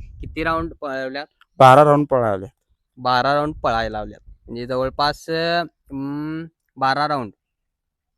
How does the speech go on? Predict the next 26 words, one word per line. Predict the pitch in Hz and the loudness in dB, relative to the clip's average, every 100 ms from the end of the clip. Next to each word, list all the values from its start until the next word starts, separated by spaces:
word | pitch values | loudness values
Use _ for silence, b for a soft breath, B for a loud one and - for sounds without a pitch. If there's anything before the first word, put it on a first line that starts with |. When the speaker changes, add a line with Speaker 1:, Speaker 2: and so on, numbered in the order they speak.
| _ _ _ _ _ _ - | _ _ _ _ _ _ -8
Speaker 1:
पाच | 135 - | -8 -8
किलोमीटर | 147 147 143 | -8 -6 -6
म्हणजे | 151 151 | -6 -2
चारशे | 156 - 160 | -4 -4 -8
वीसचं | 151 165 | -6 -2
ग्राउंड | 160 151 147 | 2 2 2
आहे | 135 | 2
भावांनो. | 120 110 101 - | 2 2 -4 -12
Speaker 2:
चारशे | 135 123 - 127 | -10 -10 -10 -14
वीस. | 101 - - - | -14 -18 -18 -12
Speaker 1:
चारशे | 123 120 135 | -10 -10 -10
वीसच्या | 135 - | -12 -10
आसपास | 139 - 139 | -12 -10 -12
ग्राउंड | 143 135 110 | -6 -6 -6
आहे | 107 - | -12 -8
पळायचं. | 117 107 104 _ _ _ - | -6 -6 -12 _ _ _ -4
भावांनो, | 127 131 139 139 | 0 0 2 0
पहिला | 139 139 127 131 | 2 0 2 2
राऊंड | 135 139 | 2 0
जरा | 135 131 131 | 0 2 0
स्लो | - 127 127 | 0 0 2
घ्या, | 120 120 - - | 0 -4 -8 -4
त्याच्यानंतर | 123 131 131 139 | -2 0 0 2
भावांनो | 135 127 127 135 | 2 2 2 0
हळूहळू | 131 120 120 135 | 2 4 4 4
वाढवा. | 123 107 | 2 0